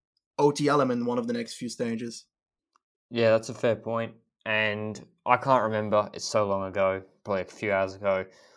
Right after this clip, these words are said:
Speaker 2: where I was sort of thinking the same. Yeah, why is Bennett gonna be able to, gonna be able to follow on those cat fours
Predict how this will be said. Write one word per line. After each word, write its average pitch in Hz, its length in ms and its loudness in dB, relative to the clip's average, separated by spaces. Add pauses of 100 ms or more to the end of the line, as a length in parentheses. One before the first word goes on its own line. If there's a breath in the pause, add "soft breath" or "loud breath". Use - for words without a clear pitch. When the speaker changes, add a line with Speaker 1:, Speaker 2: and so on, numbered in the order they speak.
(120)
Speaker 2:
where 117 100 4
I 110 40 8
was - 120 2
sort 135 200 2
of 120 80 -4
thinking 110 320 -4
the 98 40 -6
same. 98 500 -2 (680)
Yeah, 110 160 0
why 117 800 4 (120)
is 110 280 -4
Bennett 123 260 2
gonna 120 140 -2
be 113 40 2
able 110 180 4
to, 110 120 -16
gonna 113 180 -2
be 107 120 2
able 104 120 4
to 101 80 -10
follow 104 220 2
on 101 80 0
those 95 160 -4
cat - 240 -6
fours 95 540 -4